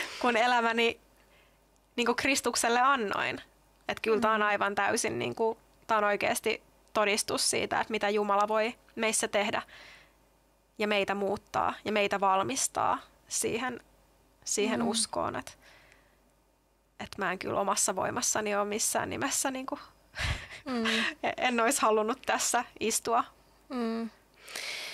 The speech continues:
Speaker 2: Niin, ja sit jotenkin se, että, että kuinka tavallaan Jumalan rakkaus on niin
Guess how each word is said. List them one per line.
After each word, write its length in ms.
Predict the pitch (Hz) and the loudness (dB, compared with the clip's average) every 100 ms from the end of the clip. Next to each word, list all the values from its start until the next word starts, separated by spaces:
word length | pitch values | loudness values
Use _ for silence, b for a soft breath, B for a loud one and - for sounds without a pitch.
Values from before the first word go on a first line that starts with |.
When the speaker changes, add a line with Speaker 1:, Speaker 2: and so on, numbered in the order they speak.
| B - | B -2
Speaker 2:
Niin, 380 | 277 277 277 233 | 2 4 4 2
ja 100 | 226 | 2
sit 220 | 233 - | 2 2
jotenkin 400 | 226 220 208 196 | 2 2 2 2
se, 260 | - 208 185 | 2 4 4
että, 280 | - 175 - | 2 -2 0
että 140 | 196 - | -4 0
kuinka 240 | 185 180 | 2 2
tavallaan 360 | 185 180 180 185 | 2 2 4 2
Jumalan 380 | 208 196 175 | 2 2 2
rakkaus 600 | 170 220 - 196 175 170 | 2 0 -2 0 0 0
on 280 | - 190 175 | -2 -2 -2
niin 340 | 180 170 160 | -2 -2 -4